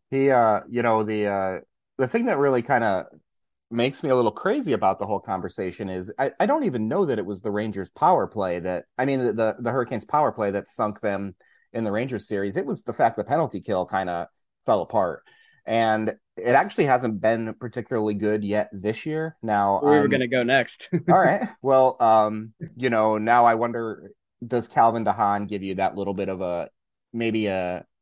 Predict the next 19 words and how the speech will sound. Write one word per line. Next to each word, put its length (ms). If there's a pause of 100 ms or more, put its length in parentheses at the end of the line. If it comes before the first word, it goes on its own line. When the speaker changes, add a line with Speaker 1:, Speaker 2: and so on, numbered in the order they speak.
(120)
Speaker 1:
Ian 260
Cole 480
kind 320
of 260 (500)
stability? 840
Um, 520 (280)
I 80
don't 180
know 140
that 160
Brent 240
Burns 260
has 140
been 200
great 420 (120)
killing 260
penalties 480
so 180
far. 400